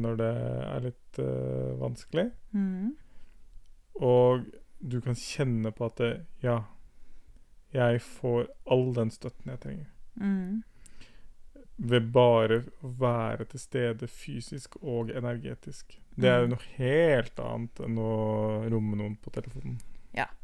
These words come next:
Speaker 2: så derfor så går vi litt sånn motstrøms der.
Speaker 1: <laughs> Ja.
Speaker 2: <laughs> Men det er jo fordi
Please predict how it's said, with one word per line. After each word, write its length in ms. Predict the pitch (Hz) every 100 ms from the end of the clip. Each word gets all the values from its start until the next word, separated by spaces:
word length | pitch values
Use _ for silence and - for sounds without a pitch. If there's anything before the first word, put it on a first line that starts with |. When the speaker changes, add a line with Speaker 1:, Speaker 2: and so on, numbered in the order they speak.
| -
Speaker 2:
så 160 | - 180
derfor 280 | 175 - 185
så 140 | 202 180
går 220 | 170 170
vi 60 |
litt 240 | 190 175 -
sånn 320 | - 165 170 - - - - -
motstrøms 720 | 220 196 185 - - 196 208 -
der. 180 | 262 440 - - - - - -
Speaker 1:
<laughs> 400 | 151 143 165 -
Ja. 240 | 220 135 131 226 - 349 302 -
Speaker 2:
<laughs> 480 | 285 240 - 220
Men 280 | 220 233 226 -
det 160 | 202 247
er 180 | 233 202
jo 60 |
fordi 560 | - 190 170 165 175